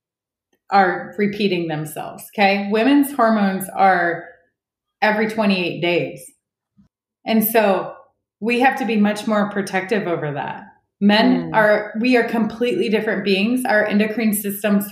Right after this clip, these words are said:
Speaker 1: function at completely different rates. If theirs are turning over every day and ours are only turning over every twenty-eight days, think about the difference of needing that kind of protection.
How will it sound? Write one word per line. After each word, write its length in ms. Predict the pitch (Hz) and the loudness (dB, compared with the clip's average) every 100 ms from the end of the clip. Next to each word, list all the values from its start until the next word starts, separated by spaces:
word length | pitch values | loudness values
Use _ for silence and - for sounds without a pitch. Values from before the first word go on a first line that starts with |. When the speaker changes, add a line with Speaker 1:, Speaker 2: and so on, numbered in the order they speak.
| - | -2
Speaker 1:
function 460 | 214 208 - 208 202 | -2 0 -2 -2 0
at 260 | 196 - | -2 -2
completely 640 | - 214 202 - 226 214 226 | -2 -2 -2 -2 -2 -2 0
different 360 | 214 214 190 | -2 -2 -4
rates. 240 | 196 208 220 | 0 0 0
If 140 | - | -4
theirs 220 | 214 247 | 0 2
are 120 | 254 - | 0 -2
turning 300 | 247 220 202 | -2 0 2
over 320 | 202 196 185 | 2 0 0
every 320 | 208 214 233 | 0 2 0
day 380 | 196 170 190 240 | 2 2 2 0
and 80 | 220 | 0
ours 240 | 190 208 | 0 0
are 100 | 214 | -2
only 240 | 185 196 202 | 0 2 2
turning 320 | 208 202 180 | 2 0 0
over 200 | 175 175 | -2 0
every 300 | 175 196 208 | 0 2 0
twenty-eight 640 | - 190 190 170 170 175 - | -2 -4 -4 -4 -6 -4 0
days, 260 | 220 233 - - - _ 240 | 2 2 -4 -18 -20 _ 2
think 240 | 254 254 | 2 2
about 380 | 254 202 190 190 | 0 2 2 0
the 80 | 190 | -2
difference 460 | 196 202 220 202 - | -2 -2 -2 -4 -4
of 260 | 175 180 175 | -2 -2 -2
needing 580 | 180 196 208 196 170 - _ - | 0 2 4 2 0 -10 _ -2
that 240 | 190 - - | -2 0 -2
kind 140 | 170 | -4
of 60 | 165 | -6
protection. 680 | 175 226 - - - - | -2 -2 -2 -6 -8 -12